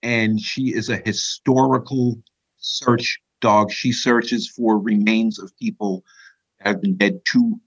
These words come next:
three hundred years. And she does a lot of work with, uh, African-American slave graves down south that were never marked, you know,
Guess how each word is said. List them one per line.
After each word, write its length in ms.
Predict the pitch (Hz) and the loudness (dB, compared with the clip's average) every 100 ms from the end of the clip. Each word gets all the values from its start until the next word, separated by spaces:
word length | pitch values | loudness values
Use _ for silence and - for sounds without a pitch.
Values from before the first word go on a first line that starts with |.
| _ | _
three 140 | - 107 | -4 2
hundred 320 | 107 98 98 | 2 2 -2
years. 480 | 95 92 87 82 - _ _ _ _ | -2 -2 -2 -10 -20 _ _ _ _
And 80 | 92 | -12
she 140 | - 101 | -8 -2
does 160 | 107 | 0
a 40 | 104 | 2
lot 220 | 110 113 | 4 4
of 60 | |
work 260 | 110 110 107 92 | 4 4 2 0
with, 300 | 101 95 - - | -2 -2 -4 -8
uh, 260 | 98 95 90 - - - - | -4 -2 -4 -8 -18 -14 0
African-American 1200 | 110 - 117 120 101 101 104 101 101 95 92 85 _ | 0 0 -2 0 2 2 2 0 0 0 -2 -6 _
slave 640 | - - - 107 104 104 - _ _ 107 | -14 -12 -2 2 4 2 -2 _ _ -10
graves 560 | 98 104 101 98 92 - _ _ _ | 0 2 4 2 -2 -12 _ _ _
down 200 | 95 92 | 0 0
south 400 | 95 120 107 101 - _ 90 | 0 0 2 2 -2 _ -8
that 100 | 82 | -6
were 120 | 82 | -2
never 240 | 90 104 | -2 2
marked, 480 | 101 104 107 - - _ _ _ _ _ _ _ _ _ _ _ - | 2 2 0 -4 -20 _ _ _ _ _ _ _ _ _ _ _ 0
you 120 | 101 | 2
know, 280 | 90 92 | 2 -2